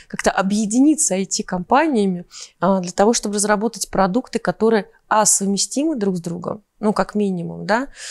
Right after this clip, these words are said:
и, а, б, которые действительно будут полезны. И когда мы в отрасли сможем вот всю вот эту,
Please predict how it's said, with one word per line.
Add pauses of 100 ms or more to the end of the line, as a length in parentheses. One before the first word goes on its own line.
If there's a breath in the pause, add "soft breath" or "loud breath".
(260 loud breath)
и,
а,
б,
которые
действительно
будут
полезны. (360 soft breath)
И
когда
мы
в
отрасли
сможем (120)
вот
всю
вот
эту,